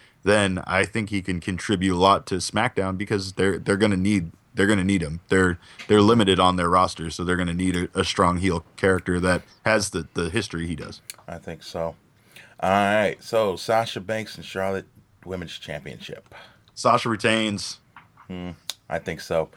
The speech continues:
Speaker 2: What, I mean, again, I got excited and crazy, and we got emotional when, when Sasha won that.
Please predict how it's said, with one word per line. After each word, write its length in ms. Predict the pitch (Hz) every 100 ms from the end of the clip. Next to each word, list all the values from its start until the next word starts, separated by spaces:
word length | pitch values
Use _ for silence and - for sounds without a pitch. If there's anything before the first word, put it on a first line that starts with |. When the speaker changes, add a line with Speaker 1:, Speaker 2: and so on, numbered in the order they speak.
| - - - -
Speaker 2:
What, 400 | - 120 165 -
I 140 | - 139
mean, 320 | 151 139 104 _ _
again, 360 | - 120 160 139
I 120 | 110
got 300 | 117 127 - -
excited 540 | 113 104 - 107 110 107
and 100 | 98
crazy, 460 | - 101 95 101
and 120 | 95 90
we 120 | 92
got 180 | 95 92
emotional 540 | 90 90 - 92 92 - _ _ _
when, 260 | 92 90 85
when 160 | 87
Sasha 400 | 87 90 85 -
won 240 | 82 82 82
that. 220 | 82